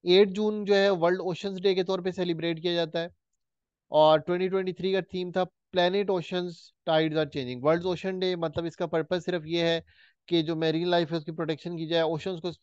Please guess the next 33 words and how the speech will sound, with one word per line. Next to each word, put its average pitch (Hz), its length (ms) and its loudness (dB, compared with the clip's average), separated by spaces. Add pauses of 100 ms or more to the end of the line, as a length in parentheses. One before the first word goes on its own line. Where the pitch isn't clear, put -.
(520)
प्रोटेक्शन 156 500 2
की 165 100 0
जाए, 165 120 4
क्योंकि 170 200 -2
आपको 170 200 2
पता 165 200 -2
है 180 80 0
कि 165 60 -6
ओशंस 165 380 -4
जो 170 120 0
हैं 160 260 0 (480)
वो 165 100 0
कार्बन 175 420 4
सिंक 196 260 -6
का 180 80 0
काम 131 280 -2
करते 110 300 -12
हैं। 104 100 -10
अच्छा, - 460 -4
आपने 202 460 -2
एक 175 100 -12
चीज 202 200 -14
देखी 170 340 -12
होगी 190 260 -8
कि 196 100 -14
जितने 185 280 -12
भी 202 100 -12
हमारे 185 240 -8
वर्ल्ड 160 340 -6
जो 165 100 -8
डेज 156 340 -6
है 143 80 -6
ना, 135 220 -12